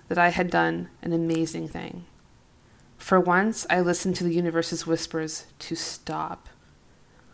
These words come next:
For once, I had stripped my body of all of its layers, and I was as fragile as a newborn baby. This is what all the self-help books described when they said rebirth.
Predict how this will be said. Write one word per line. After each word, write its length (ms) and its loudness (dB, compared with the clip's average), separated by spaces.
For 220 2
once, 480 4
I 80 4
had 160 2
stripped 360 -2
my 140 0
body 420 2
of 140 -6
all 280 4
of 120 -2
its 200 -4
layers, 540 -4
and 120 2
I 60 8
was 160 4
as 120 0
fragile 380 4
as 140 2
a 80 -2
newborn 380 0
baby. 500 -8
This 180 0
is 160 2
what 180 4
all 140 4
the 80 2
self-help 640 2
books 320 -4
described 600 0
when 100 2
they 140 2
said 260 -4
rebirth. 640 -4